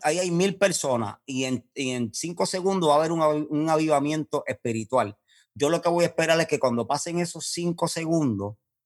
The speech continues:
esas personas se van a amar como nunca. No ponerse a brincar y a ignorarse y a competir quién brinca más duro o quién es el más espiritual. ¿Ves? Porque entonces empiezan a medir,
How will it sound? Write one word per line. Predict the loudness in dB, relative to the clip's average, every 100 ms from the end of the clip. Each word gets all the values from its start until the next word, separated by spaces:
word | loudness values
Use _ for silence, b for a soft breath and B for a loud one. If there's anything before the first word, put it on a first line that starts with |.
| _ _ _ _ _
esas | -6 -6 -2
personas | -2 -2 -2 0 0 -4 _ -16
se | -6 0
van | 2 2
a |
amar | 2 2 0
como | -2 0
nunca. | 0 0 -2 -8 -18 _ _ _ _ _ _ -4
No | -2 2
ponerse | 0 0 -2
a | -2
brincar | -2 -2 0 0 0 -10 _ _ _
y | -4
a | -2
ignorarse | 0 2 2 0 -4 -10 -14 _
y | -4
a | -2
competir | -2 -2 -2 -4 -8
quién | -2 0
brinca | 0 0 0
más | 2
duro | 2 2 2
o | 2 2
quién | 4 2
es | 2
el | 2
más | 2 0 -4
espiritual. | -8 _ -2 -2 -4 4 4 4 -2 -12 _ _ _
¿Ves? | -2 -2 0
Porque | -2 -2
entonces | -4 -2 -2 -2 -6 B B
empiezan | -4 -2 -2 -2
a | 0
medir, | 0 0 -2 -2 -10